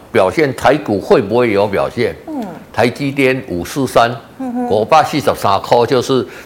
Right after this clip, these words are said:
Speaker 1: 那一天大涨哦。
Speaker 2: 的高，的收盘价嘛。
Speaker 1: 对，对，对，对，对，收，
Speaker 2: 嗯。
Speaker 1: 呃，的高点。
Speaker 2: 嗯。
Speaker 1: 那这个高盘的这个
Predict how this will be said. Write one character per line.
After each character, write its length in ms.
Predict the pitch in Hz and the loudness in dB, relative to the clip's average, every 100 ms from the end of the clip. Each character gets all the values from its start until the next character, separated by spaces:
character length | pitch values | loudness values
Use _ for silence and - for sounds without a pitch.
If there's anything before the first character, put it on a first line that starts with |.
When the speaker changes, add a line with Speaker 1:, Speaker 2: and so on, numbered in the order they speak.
| - | 0
Speaker 1:
那 180 | 135 135 | 4 4
一 80 | |
天 200 | 131 135 135 | 4 0 2
大 200 | 143 104 | 4 4
涨 220 | - 82 104 | 2 0 0
哦。 120 | 95 | 0
Speaker 2:
的 280 | 85 170 170 | 2 0 -2
高， 240 | 202 190 - - | 0 0 -2 -4
的 140 | 190 | 0
收 160 | 190 143 | 4 4
盘 240 | 120 117 | 4 2
价 120 | 101 | 2
嘛。 80 | 143 | 0
Speaker 1:
对， 120 | 113 95 | 0 -2
对， 0 | |
对， 0 | |
对， 0 | |
对， 180 | 107 95 | -2 0
收， 140 | 110 - | 0 0
Speaker 2:
嗯。 120 | 104 | -2
Speaker 1:
呃， 100 | 87 | -4
的 120 | - 98 | -6 -2
高 220 | 110 120 | 0 2
点。 180 | 92 - - - | 0 -4 -10 -6
Speaker 2:
嗯。 160 | 247 - - | -6 -6 -4
Speaker 1:
那 220 | 147 143 127 | 4 4 6
这 120 | 170 | 4
个 180 | 151 139 - | 4 2 -2
高 240 | - 165 165 | 2 6 6
盘 240 | - 92 | 2 -2
的 140 | 104 113 | 0 0
这 220 | 156 131 | 0 2
个 200 | 123 | 2